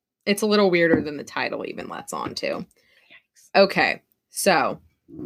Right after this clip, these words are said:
Speaker 1: this is going to sound very weird, but it is what it is.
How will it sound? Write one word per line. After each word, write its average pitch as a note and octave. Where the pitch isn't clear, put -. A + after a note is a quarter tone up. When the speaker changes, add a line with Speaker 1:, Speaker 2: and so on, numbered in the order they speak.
Speaker 1:
this A3
is C#4+
going B3+
to B3+
sound B3
very G#3+
weird, F3+
but D#3+
it D3+
is D#3
what E3
it E3+
is. -